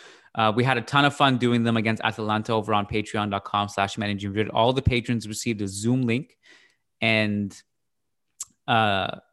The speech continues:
we, it was just a ton of fun. The feedback was great on, on both. So you actually get to join us on Zoom while we record our post-game show. There's a live chat.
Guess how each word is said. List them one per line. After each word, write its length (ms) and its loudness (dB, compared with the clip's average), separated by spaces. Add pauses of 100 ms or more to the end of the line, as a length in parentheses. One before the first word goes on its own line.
we, 220 0
it 180 0
was 140 0
just 160 -4
a 60 -8
ton 180 0
of 80 -6
fun. 240 -2
The 60 -4
feedback 440 0
was 160 -4
great 280 -2
on, 320 -4
on 180 -4
both. 260 -4
So 360 -4 (300)
you 100 2
actually 260 2
get 160 -2
to 80 -6
join 240 0
us 180 -2
on 140 0
Zoom 280 -4
while 180 -2
we 0 -
record 400 0
our 80 2
post-game 420 -2
show. 260 -2
There's 200 -6
a 40 -6
live 280 -4
chat. 400 0